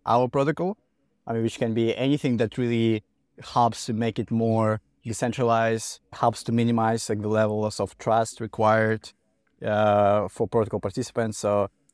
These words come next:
but even, like, uh, I'm still excited about decentralized stablecoins. I think we should not be, we sh-, uh, uh, we should not be reliant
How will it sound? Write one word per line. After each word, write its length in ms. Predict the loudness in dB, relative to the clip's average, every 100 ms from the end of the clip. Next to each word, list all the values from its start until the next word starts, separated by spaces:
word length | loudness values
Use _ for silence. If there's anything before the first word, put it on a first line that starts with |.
| _
but 140 | -4 0
even, 220 | 2 4
like, 360 | 4 2 -4 -18 -6
uh, 60 |
I'm 280 | 0 2 0
still 180 | 0 0
excited 260 | 2 2 2
about 260 | 2 2
decentralized 480 | 0 -6 -4 -4 -2
stablecoins. 720 | -4 -4 -4 -6 -6 -10 -14 _ _ _ _
I 100 | -10
think 180 | -8 -6
we 60 | -8
should 180 | -6 -2
not 320 | -2 -2 -10 _ -2
be, 340 | 2 2 0
we 120 | -4
sh-, 160 | -8 -8 -6
uh, 100 | -6 -6
uh, 60 | -8
we 80 | -6
should 200 | -4 0
not 180 | 2 2
be 100 | 0
reliant 640 | 0 2 2 0 -2 -8